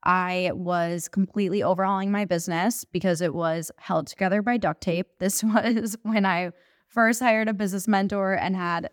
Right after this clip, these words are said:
no idea what I was doing and really still had to figure out how to run a coaching business and kind of pioneer that process.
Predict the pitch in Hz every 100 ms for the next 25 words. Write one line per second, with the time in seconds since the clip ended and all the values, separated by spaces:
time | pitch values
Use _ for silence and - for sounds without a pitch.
0 | - 185 180 214 254 233 190 156 104 190
1 | 247 _ _ _ - 175 175 175 175 175
2 | 175 170 185 190 185 247 247 233 - -
3 | 185 190 185 175 175 202 170 - 165 170
4 | 156 156 165 - _ _ - - 185 170
5 | 160 156 185 170 196 202 208 226 226 226
6 | - - _ _ - 180 170 190 175 -
7 | - 190 185 170 180 180 196 214 - 190
8 | 175 180 - 202 170 196 294 330 -